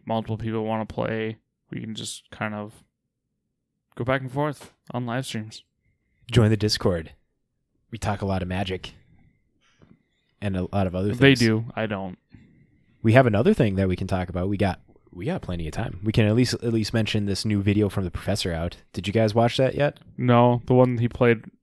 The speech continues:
Speaker 1: the commander one with him?
Speaker 2: No, no, no. This
Speaker 1: Oh.
Speaker 2: is, this is the one that has him talking about these Fair, the Fairfield Company repacked boosters.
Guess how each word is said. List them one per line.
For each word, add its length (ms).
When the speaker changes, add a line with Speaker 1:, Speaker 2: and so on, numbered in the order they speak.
Speaker 1:
the 240
commander 440
one 180
with 160
him? 220
Speaker 2:
No, 360
no, 140
no. 160
This 200
Speaker 1:
Oh. 40
Speaker 2:
is, 320
this 320
is 100
the 80
one 320
that 220
has 960
him 260
talking 440
about 480
these 420
Fair, 380
the 160
Fairfield 760
Company 720
repacked 1700
boosters. 960